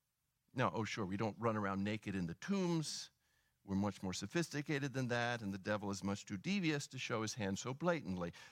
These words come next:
Subtle and socially approved sins are enough to keep us in his grip. Pride and greed and envy, various forms of idolatry,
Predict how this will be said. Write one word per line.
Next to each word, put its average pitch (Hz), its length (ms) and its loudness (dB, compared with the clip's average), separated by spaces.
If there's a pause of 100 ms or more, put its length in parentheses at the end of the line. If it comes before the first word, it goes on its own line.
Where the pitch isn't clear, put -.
Subtle 147 640 2
and 123 200 2
socially 135 540 -2
approved 127 520 -2
sins 120 600 0
are 110 160 2
enough 104 360 2
to 113 100 -8
keep - 280 -8
us - 420 -4 (100)
in 90 100 0
his 85 260 -2
grip. - 380 0 (1000)
Pride 82 400 0
and 71 140 -4 (160)
greed 147 420 2
and 85 180 -4
envy, 123 460 0
various 87 360 -2
forms 90 360 0
of - 100 -6
idolatry, 127 760 2